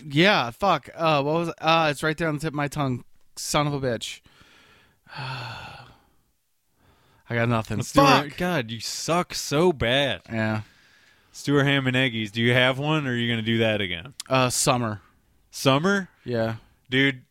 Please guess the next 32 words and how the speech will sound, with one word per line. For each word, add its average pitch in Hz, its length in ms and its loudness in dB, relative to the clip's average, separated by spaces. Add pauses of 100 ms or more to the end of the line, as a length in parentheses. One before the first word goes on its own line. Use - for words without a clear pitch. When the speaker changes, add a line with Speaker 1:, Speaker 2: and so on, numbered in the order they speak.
(420)
Speaker 2:
I'll 165 160 4
say 170 160 2
this. 131 600 -2 (1040)
I'm 165 220 2
tired 147 360 2
of 117 60 -4
the 110 60 -10
fucking 113 360 -8
summer 104 280 -4
heat. 98 300 -4 (100)
Speaker 1:
I 117 200 2
hate 113 260 -4
summer. 104 500 -4
Speaker 2:
I 147 140 4
sweat 156 420 0
my 160 160 -2
goddamn 127 640 -2
dick 123 280 0
off 160 320 0
every 135 400 0
day 131 260 2
at 143 80 -2
work, 143 300 -2
even 131 260 -4
though 127 240 2
it's, 120 180 -4
like, 104 300 -2
twenty 123 300 0
degrees 120 260 -2
cooler 127 460 0
at 110 80 -4
night. 113 380 -2